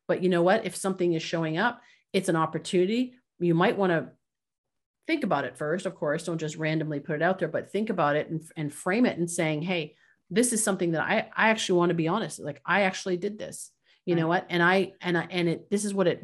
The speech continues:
Speaker 1: what it did for me. And I had to, I had to repent of it. I had to, I had to, I had to heal from that. I had to ask forgiveness of that. And I did that. And here's, it made me a better person." Because then people will realize, "Wow, you're really real."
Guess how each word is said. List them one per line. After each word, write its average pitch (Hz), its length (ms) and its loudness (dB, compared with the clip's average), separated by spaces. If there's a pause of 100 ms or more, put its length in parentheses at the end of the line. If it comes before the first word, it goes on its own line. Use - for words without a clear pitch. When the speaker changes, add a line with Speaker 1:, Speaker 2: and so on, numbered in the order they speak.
(160)
Speaker 1:
what 170 240 0
it 156 100 -2
did 208 200 2
for 165 140 -8
me. 139 200 -4
And 139 80 -6
I 147 100 -2
had 170 180 -4
to, 151 220 -4 (460)
I 180 100 0
had 190 120 4
to 185 80 0
repent 185 420 2
of 151 80 0
it. 139 100 2
I 151 120 4
had 175 180 2
to, 180 180 -2
I 170 80 2
had 190 160 2
to, 160 340 -2
I 175 120 -2
had 185 140 0
to 147 200 -6 (120)
heal 214 340 0
from 170 240 -2
that. 131 180 0
I - 80 -2
had 175 200 -2
to 165 160 -4 (180)
ask 196 300 2
forgiveness 190 580 -2
of - 60 -6
that. 139 200 0
And 160 80 -8
I 165 120 -2
did 220 320 -4
that. 160 300 4
And 151 180 -8
here's, 208 280 -2
it 127 80 -2
made 185 160 2
me 170 100 2
a 156 40 0
better 156 200 -2
person." 143 460 -10 (320)
Because 185 320 0
then 277 180 4
people 247 280 0
will 170 100 4
realize, 156 420 2
"Wow, 170 120 -2
you're 160 200 -2
really 190 260 0
real." 160 520 0